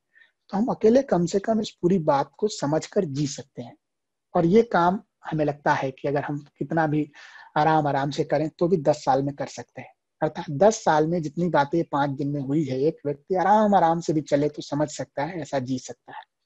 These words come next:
फिर अगले दस साल में पचास, तीस,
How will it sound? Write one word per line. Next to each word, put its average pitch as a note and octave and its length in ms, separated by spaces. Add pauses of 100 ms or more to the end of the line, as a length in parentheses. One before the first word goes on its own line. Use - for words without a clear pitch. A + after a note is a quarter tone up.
(800)
फिर F#4 240
अगले A#3+ 300
दस A#3+ 200
साल D#3+ 340
में G3+ 120
पचास, E3+ 500
तीस, E3+ 200